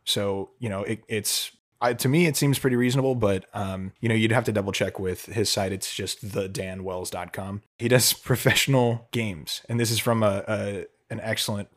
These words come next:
author and writer, somebody who does one of those shows a la Critical Role, uh, Typecast R P G. But, um,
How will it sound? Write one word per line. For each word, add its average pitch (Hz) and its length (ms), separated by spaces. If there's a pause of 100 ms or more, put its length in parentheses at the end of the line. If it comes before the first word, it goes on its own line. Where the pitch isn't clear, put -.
(160)
author 117 540
and 101 160
writer, 123 420
somebody 107 340
who 110 120
does 107 320
one 120 80
of 110 80
those 104 180
shows 110 440
a 104 100
la 101 220
Critical 101 360
Role, 113 460
uh, 101 160
Typecast 101 480
R 98 100
P 101 140
G. 110 360 (260)
But, 98 260 (120)
um, 90 400